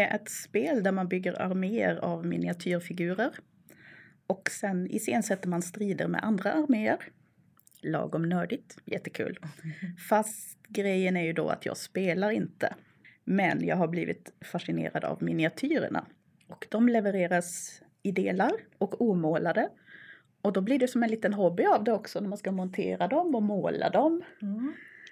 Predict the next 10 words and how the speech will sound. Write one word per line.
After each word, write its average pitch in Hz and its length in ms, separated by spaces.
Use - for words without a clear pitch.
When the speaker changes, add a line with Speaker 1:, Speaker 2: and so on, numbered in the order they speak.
Speaker 1:
Och - 460
så - 360
har 240 120
jag 269 120
blivit 262 320
även 208 420
fascinerad 185 600
av 175 160
det 180 220
universum 190 760